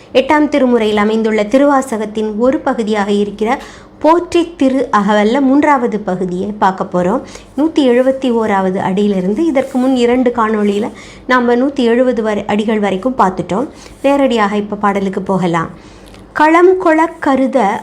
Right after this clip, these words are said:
அருளாய் போற்றி, அஞ்சேல் என்று இங்கு அருளாய் போற்றி, நஞ்சே அமுதா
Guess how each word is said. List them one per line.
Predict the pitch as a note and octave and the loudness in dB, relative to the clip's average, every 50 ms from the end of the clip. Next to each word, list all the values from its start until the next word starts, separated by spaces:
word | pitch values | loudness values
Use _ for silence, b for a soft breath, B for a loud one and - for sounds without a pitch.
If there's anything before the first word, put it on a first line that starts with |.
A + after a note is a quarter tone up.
| - | -2
அருளாய் | - A#3 C4 C#4 C#4 C#4 C4+ C4 C4 C4+ C4+ | 0 2 2 2 2 4 4 4 4 2 0
போற்றி, | - - G#3 G#3 G#3 - - G#3 G3 F#3 E3+ - B B B B B B B B B B | -2 -2 -2 -2 -2 -4 -6 -4 -4 -4 -6 -8 B B B B B B B B B B
அஞ்சேல் | - B3 D4+ E4 E4+ F4 F#4 F4 F4 E4+ E4 C#4+ | 2 4 6 6 6 6 4 4 4 2 2 2
என்று | C4 B3+ B3 A#3+ A#3+ B3 A#3+ A3+ | 2 2 4 2 2 0 0 -2
இங்கு | A3+ A#3+ A#3+ A#3+ A3+ C#4 F4+ - - - | -2 -2 -2 0 -2 -2 -4 -6 -6 -4
அருளாய் | - A#3 A#3+ A#3+ A#3+ A#3+ A3+ A3 A3+ B3+ A#3 - | -2 0 2 2 4 4 4 4 2 0 -2 -4
போற்றி, | G#3 G3 F#3+ F#3+ - G#3 G#3 G3 F#3+ F#3 B B B B B B B B - | -4 -4 -4 -6 -6 -4 -4 -4 -4 -6 B B B B B B B B -2
நஞ்சே | B3+ C4+ C#4+ D#4 F4 F#4+ F#4 F#4 F#4+ F4 E4+ E4 - B3 | 0 2 4 6 6 6 6 6 4 4 2 0 0 0
அமுதா | A#3 A#3+ B3 A#3 A#3 A3+ A3 A#3+ D4 | 0 2 2 2 2 2 2 0 -2